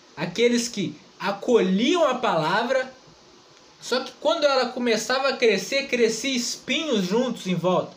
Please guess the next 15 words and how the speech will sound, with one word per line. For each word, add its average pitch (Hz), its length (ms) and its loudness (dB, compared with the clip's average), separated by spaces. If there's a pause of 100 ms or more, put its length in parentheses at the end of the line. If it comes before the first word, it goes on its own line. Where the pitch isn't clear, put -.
(480)
E 202 100 0
abafava 233 1000 0
aquela 202 320 2
plantinha 180 680 0
da 160 120 0
palavra, 143 580 -2
abafava, 220 720 0 (460)
de 175 100 -4
modo 190 280 2
que 262 80 -2
ela 262 140 2
não 247 140 0
conseguia 240 760 -2 (320)
crescer, 247 840 2
amadurecer. 233 1300 0